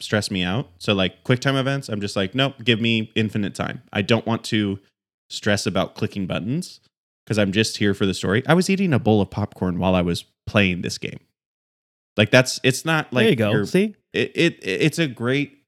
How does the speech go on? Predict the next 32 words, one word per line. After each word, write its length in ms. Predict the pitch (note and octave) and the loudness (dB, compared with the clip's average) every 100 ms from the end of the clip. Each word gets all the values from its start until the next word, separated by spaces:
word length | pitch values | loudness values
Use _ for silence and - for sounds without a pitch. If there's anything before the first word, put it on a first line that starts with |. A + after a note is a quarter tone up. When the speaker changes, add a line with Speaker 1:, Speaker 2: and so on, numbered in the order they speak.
| _ - | _ -4
Speaker 1:
it 280 | B2 - | -4 -6
literally 640 | G2 F#2+ A2+ B2+ B2+ B2 A#2+ | -12 -4 -2 0 -2 -4 -6
feels 400 | - G#2+ G2+ G2+ | -6 -6 -6 -6
like 200 | G2 F#2 | -8 -8
I'm 180 | F#2 F#2 | -10 -10
sitting 280 | - G2 G2 | -10 -8 -6
on 120 | F#2+ | -6
the 80 | F#2 | -8
couch 480 | G2 F#2+ F#2 - - | -6 -6 -6 -12 -10
and 140 | G2+ | -8
just 240 | G2 G#2 - | -8 -10 -8
being 240 | F#2+ F#2 | -6 -4
a 80 | F2+ | -6
part 280 | - F2+ F#2 | -4 -4 -4
of 100 | F#2 | -8
an 80 | |
episode 400 | E2 G2 - F2 | -8 -10 -8 -8
of 120 | - - | -10 -12
the 60 | |
show. 320 | - - - - - | -12 -12 -12 -8 -4
Speaker 2:
That's 200 | A2 - | -4 -4
cool. 180 | G2+ F#2+ | -6 -6
Speaker 1:
Which 300 | - - - - | -6 -12 -18 -2
is 160 | G#2+ G2+ | -2 0
a 80 | G2 | 0
really 260 | G2+ G2 | 2 0
cool 340 | - G#2 F#2 E2+ | -2 -4 -2 -4
vibe. 340 | F2+ - - - _ _ - | -4 -4 -8 -12 _ _ -8
So 100 | - | -6
yeah, 220 | - - - - | -4 -6 -8 2
highly 160 | C3+ C3+ | 4 6
recommend. 500 | B2 A#2 A#2 A2+ | 2 2 0 0